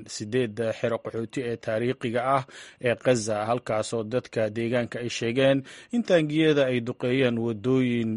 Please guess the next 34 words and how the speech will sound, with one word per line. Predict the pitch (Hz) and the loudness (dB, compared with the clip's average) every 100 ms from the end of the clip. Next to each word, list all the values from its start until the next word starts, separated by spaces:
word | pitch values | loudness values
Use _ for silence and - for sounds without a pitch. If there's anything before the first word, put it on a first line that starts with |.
| - | -6
iyo | 123 120 | -4 -2
guryo | 95 117 117 131 123 117 - - - | -2 -2 0 2 2 -2 -10 -20 -6
markii | 135 - 127 120 | -6 -4 -4 0
ay | 117 | -2
si | 117 - - | -2 -4 0
aada | 120 117 113 | 2 2 0
ugu | 120 | -2
sii | 127 - 117 117 113 | -6 -4 -4 -4 -6
jibaaxeen | - 113 113 - 117 120 | -4 0 0 2 0 0
dhulka. | 135 123 120 98 - _ - - _ | 0 0 0 -2 -6 _ -20 -20 _
Dadka | 123 117 - 113 | -4 -2 0 -2
deegaanka | 110 113 123 117 120 113 | -2 0 0 0 0 -2
Jabaaliya | 101 110 113 117 123 117 | -4 -2 0 0 0 0
ee | 117 | 0
waqooyiga | 117 113 120 113 110 | -2 -2 -2 0 -2
Gaza | 107 123 127 | -2 -2 0
ayaa | 120 120 117 | 0 2 0
sheegay | - 120 123 135 131 - - | 0 0 2 0 -2 -14 -6
in | 226 | -2
taangiyada | 214 170 151 170 160 | 2 2 2 2 2
Israa'iil | 147 131 127 131 139 | 0 0 0 0 -2
ay | 123 | -4
soo | 113 135 139 | 0 0 2
gaareen | 127 120 123 113 | 2 2 2 0
bartamaha | 113 - 120 131 123 117 | -2 -2 -2 -2 -2 -4
xerada | - - 127 117 104 - - - - | -4 0 4 4 0 -4 -20 -12 0
iyagoo | 123 117 117 113 | 2 4 2 2
adeegsanaya | 113 113 - 135 117 117 120 | 0 0 -2 -2 0 2 0
duqeymo | 110 117 - 113 117 127 | -2 -6 -2 0 0 0
culus | 120 120 120 123 | -2 -2 -4 -2
oo | 113 | -4
dhulka | 120 131 120 - | 0 -2 -2 -4
iyo | 107 113 113 | -4 -4 -2
cirka | 123 - | -2 -2